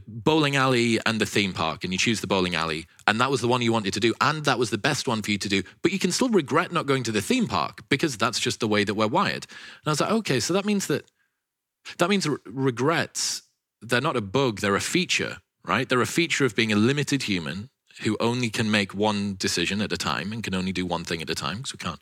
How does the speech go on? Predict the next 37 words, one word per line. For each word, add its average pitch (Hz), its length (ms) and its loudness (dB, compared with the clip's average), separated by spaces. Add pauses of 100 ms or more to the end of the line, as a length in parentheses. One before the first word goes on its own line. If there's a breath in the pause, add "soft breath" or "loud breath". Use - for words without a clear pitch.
(720 loud breath)
we're 101 60 -4
not 98 100 -2
infinite 87 380 -4
beings. 82 400 -4 (240)
And 123 240 -2 (1200)
then 139 120 2
that 139 100 -2
made 131 140 2
me 127 60 -2
think, 123 200 -2
"Well, 117 140 0
hang 151 160 -2
on 156 60 -2
a 123 40 -2
second. 110 300 -2
If, 110 100 -4 (800 loud breath)
if 127 140 2
it - 80 -8
means 170 240 -2
that 147 120 0
we 110 120 2
have 120 180 0
to - 80 -2
choose 151 640 2
our 113 120 2
regrets, 107 360 0
what's 135 120 -4
it 170 80 -2
mean 180 140 -2
that 160 60 -4
we 143 80 -2
have 131 100 -2
to - 80 -2
choose 143 480 0
our 101 140 2
regrets?" - 560 -4 (1120 soft breath)
Oh, 107 320 0